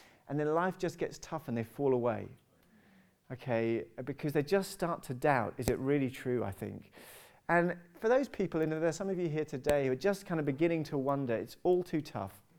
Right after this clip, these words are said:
I'd ask you to know this. God your Father is stood next to you with his arms out open,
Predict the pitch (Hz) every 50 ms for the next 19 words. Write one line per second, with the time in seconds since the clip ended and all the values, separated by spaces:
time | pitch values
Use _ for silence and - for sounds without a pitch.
0 | _ _ _ _ _ _ _ _ _ _ _ _ - - - 135 139 147 - -
1 | 180 202 208 202 208 - - 120 110 - 127 117 123 135 135 135 131 117 110 104
2 | 98 101 - - - - - - - - - - - - - _ _ _ _ _
3 | _ _ - - 226 226 240 214 190 202 190 165 - - - 151 123 113 107 98
4 | 104 98 - 110 104 - - - 123 117 117 120 127 139 156 165 - - - -
5 | - 120 113 107 107 107 107 117 151 175 202 226 214 185 202 208 175 151 131 120
6 | - - - 90 90 101 123